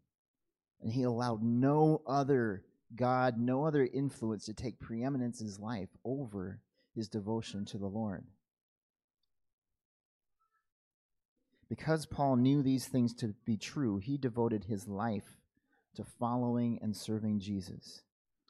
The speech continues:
He devoted himself to living according to the truth he knew, which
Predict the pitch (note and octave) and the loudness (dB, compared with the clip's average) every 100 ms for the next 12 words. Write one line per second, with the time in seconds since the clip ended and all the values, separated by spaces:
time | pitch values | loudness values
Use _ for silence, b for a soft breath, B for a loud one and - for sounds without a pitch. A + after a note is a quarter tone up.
0 | b b - B2+ C3 D3 D3+ C3+ A#2 B2+ | b b 4 6 10 10 10 8 6 4
1 | A2 B2+ A2+ C3 D3 C3+ A#2 A2+ - C#3 | 2 2 4 6 8 6 4 0 0 2
2 | C#3 C3 D3 B2+ A#2+ F#3+ E3+ A#2+ - - | 2 2 2 2 2 6 6 6 -2 0
3 | C#3 C#3+ E3+ A2 - _ _ b b b | 2 4 2 0 -6 _ _ b b b
4 | b D#3+ E3 - - | b 6 6 4 -4